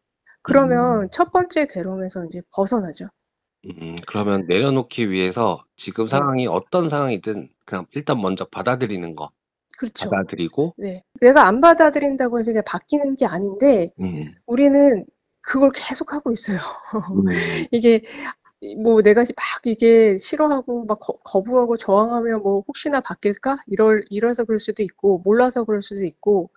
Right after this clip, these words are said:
Speaker 2: 음.
Speaker 1: 그것 때문에 너무 괴롭죠. 근데 그거를 일단 받아들이는 거예요. 뭐가 됐든.
Speaker 2: 네, 그러면 이게
Speaker 1: 네.
Speaker 2: 받아들이는 것도 조금 더 들어가 보면 <laughs>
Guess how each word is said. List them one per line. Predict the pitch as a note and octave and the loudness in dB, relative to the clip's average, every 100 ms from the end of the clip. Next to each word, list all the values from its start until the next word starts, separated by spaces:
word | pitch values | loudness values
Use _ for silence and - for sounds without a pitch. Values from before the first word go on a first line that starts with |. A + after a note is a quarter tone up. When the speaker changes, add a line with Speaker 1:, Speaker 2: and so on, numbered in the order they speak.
| - | -20
Speaker 2:
음. | F3+ F3+ | -12 0
Speaker 1:
그것 | C#4 D#4 | 2 4
때문에 | D#4 B3 | 2 4
너무 | A3+ D#4 | 4 2
괴롭죠. | - G3 F#3 - F3 | 0 -4 -4 -8 -10
근데 | G#3 B3 | -6 -4
그거를 | - B3 C4 C#4+ F#4+ C#4+ | 0 2 4 4 2 0
일단 | - B3 | -4 -6
받아들이는 | - G3 A3+ A3 G3+ A3+ A3+ F#3 | -4 -4 -2 -2 -2 -2 -2 -6
거예요. | D#3+ - | -8 0
뭐가 | G#3+ A3 | 0 0
됐든. | F3 D3+ - D#3+ - _ | -4 -12 -16 -16 -16 _
Speaker 2:
네, | A2 G2+ | -4 -4
그러면 | A#2+ A#2+ G#2 A2+ D#2 - | -2 0 0 -2 -4 -12
이게 | G2 G#2+ | -10 -6
Speaker 1:
네. | G#3 | -6
Speaker 2:
받아들이는 | F#2 F#2 C#3+ D3+ C3+ A2+ G2 | -4 -2 0 0 0 -2 -4
것도 | F2 - F2+ | -8 -8 -8
조금 | - C3 | -6 -6
더 | A#2 | -4
들어가 | G#2 F#2 | -4 -8
보면 | - F2 F2+ | -8 -8 -8
<laughs> | F2+ F2+ E2+ E2+ | -8 -10 -12 -20